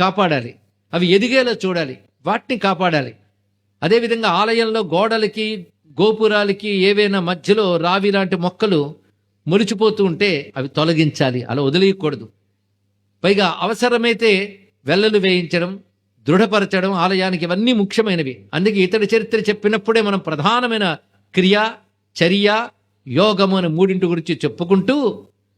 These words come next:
మూడు రకములైన మలములు ఎలా విడిచిపెట్టుకోవాలో ఈ క్రియల ద్వారా చెప్పుకున్నాం శైవ సిద్ధాంతంలో. అది తాను ఆచరించి అందరికి చూపించాడు. ఎప్పుడైతే తాను చేస్తున్నాడో భక్తులు కూడా స్ఫూర్తి పొంది ప్రతి ఆలయం అలా చేసేవారండి.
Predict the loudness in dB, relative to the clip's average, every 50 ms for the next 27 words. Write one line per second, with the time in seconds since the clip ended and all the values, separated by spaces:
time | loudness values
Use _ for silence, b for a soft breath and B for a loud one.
0 | _ _ _ _ _ _ -2 0 2 2 2 2 0 0 0 0 2 2 2 2
1 | 2 2 0 0 0 0 0 0 2 2 2 2 2 2 0 0 -2 -4 -2 -2
2 | -2 -2 -2 -2 -2 0 0 2 0 0 0 0 0 -2 -4 -4 -2 0 0 2
3 | 2 2 0 0 0 0 0 0 -2 -2 -4 -4 -4 -4 -2 -2 -2 -2 -2 -2
4 | -2 -4 -2 -2 -4 -4 -4 -4 -4 -4 -4 -2 -4 -4 -2 -2 -4 -4 -6 -10
5 | -16 _ _ _ _ _ _ -2 0 0 0 0 0 0 0 0 0 -2 -2 -2
6 | -2 -4 -2 0 0 0 0 -2 -2 -2 -2 -2 0 -2 -4 -4 -4 -6 -6 -4
7 | -4 -2 -2 -2 -2 -4 -8 -16 _ _ _ _ _ _ -6 -2 -2 0 -2 -2
8 | -2 -4 -4 -2 0 0 0 0 0 0 -2 -2 -2 -4 -4 -2 -2 0 -2 -2
9 | -2 -4 -4 -4 -6 -6 -4 -2 -2 -2 -4 -4 -6 -12 _ -20 -10 _ -4 -2
10 | 0 0 0 0 -2 -2 -2 -2 0 0 0 2 2 2 0 0 -2 -4 -4 -6
11 | -6 -6 -6 -6 -4 -4 -6 -6 -8 -10 -12 -18